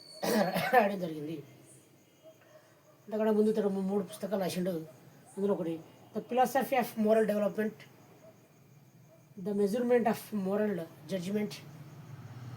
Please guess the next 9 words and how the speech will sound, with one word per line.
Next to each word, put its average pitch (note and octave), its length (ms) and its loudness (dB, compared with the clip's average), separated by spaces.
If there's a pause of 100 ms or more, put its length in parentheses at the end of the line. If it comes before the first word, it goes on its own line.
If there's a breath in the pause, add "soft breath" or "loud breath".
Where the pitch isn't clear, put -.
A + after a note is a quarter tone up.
(140)
The G#3 100 0
Psychology A#3+ 520 4
of G3+ 140 -2
Moral G3+ 260 2
Development. E3+ 520 0 (720)
ఈ - 20 -8
విధంగా F#3+ 300 -4
పిల్లల G3 320 -2
యొక్క F#3 300 -2